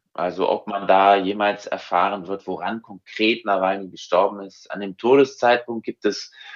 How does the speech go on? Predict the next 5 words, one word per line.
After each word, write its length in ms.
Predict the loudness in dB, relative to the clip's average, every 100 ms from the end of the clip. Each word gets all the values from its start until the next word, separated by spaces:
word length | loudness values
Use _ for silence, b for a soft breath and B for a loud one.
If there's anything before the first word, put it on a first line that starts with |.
| B B B _
Zweifel, 500 | 4 6 6 2 -4
ob 160 | -6
das 260 | -8 -14 -8
wirklich 560 | -6 -4 -6 -8 -4 -4
am 360 | -2 -6 -10